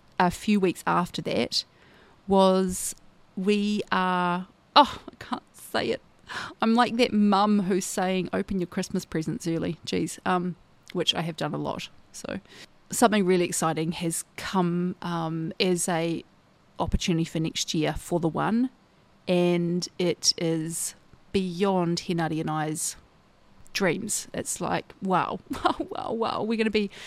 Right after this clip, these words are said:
able to contribute in a country that, <sighs> oh my God, can't wait to share it all with you.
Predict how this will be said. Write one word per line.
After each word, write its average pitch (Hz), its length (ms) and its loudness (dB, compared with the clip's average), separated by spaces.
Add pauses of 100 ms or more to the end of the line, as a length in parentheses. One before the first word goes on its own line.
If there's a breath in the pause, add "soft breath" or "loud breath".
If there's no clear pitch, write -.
(220 loud breath)
able 196 220 2
to 190 100 -4
contribute 175 500 -2
in - 80 -4
a 160 60 -4
country 160 720 -4 (140)
that, - 500 -4 (920)
<sighs> - 20 -2 (800 loud breath)
oh - 60 0
my 160 140 0
God, 160 380 -2
can't 226 180 2
wait 202 140 0
to 175 60 -6
share 170 220 -2
it 160 60 -2
all 160 80 -2
with 160 200 -6
you. 170 200 -4